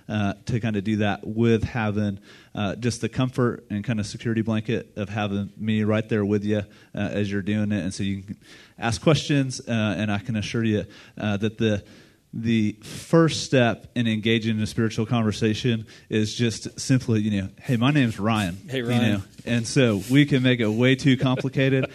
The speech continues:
Speaker 1: <laughs> uh, but we're, I think that all you guys in this room can do that. And so we're just gonna kinda start there, and we'll go, uh, from there. And so I don't want you guys to get, uh, too nervous about that, uh, but we'd really encourage you guys to come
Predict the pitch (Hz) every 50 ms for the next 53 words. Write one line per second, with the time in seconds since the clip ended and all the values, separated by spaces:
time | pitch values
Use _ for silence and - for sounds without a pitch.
0 | - - - - - - 113 107 104 101 110 107 104 117 127 - - - - 113
1 | 117 - - 151 147 143 143 151 135 131 131 143 139 135 135 135 131 131 135 123
2 | 135 127 127 123 - 135 135 135 123 - 135 117 110 123 123 120 131 135 139 139
3 | - - - - - - - - - 107 107 - 123 117 117 127 123 120 113 -
4 | - 127 110 110 98 101 117 - - - 117 107 95 - - 135 131 131 101 135
5 | 143 151 170 185 165 - - 117 117 117 117 104 123 120 120 117 113 107 107 -
6 | - - - 110 104 104 - - - - - 113 107 107 110 107 101 101 101 98
7 | 95 - 113 104 107 110 110 110 110 - - 113 113 110 107 104 - - 113 104
8 | 101 - - - - - - - - 110 104 92 - - 147 135 127 131 123 123
9 | - - 127 113 120 117 117 - 127 113 113 104 - - - - - - - _
10 | - 110 110 107 104 95 104 110 107 117 117 107 107 113 120 120 117 113 107 104
11 | - 120 110 104 104 110 104 110 104 101 - 117 - - 113 107 107 104 90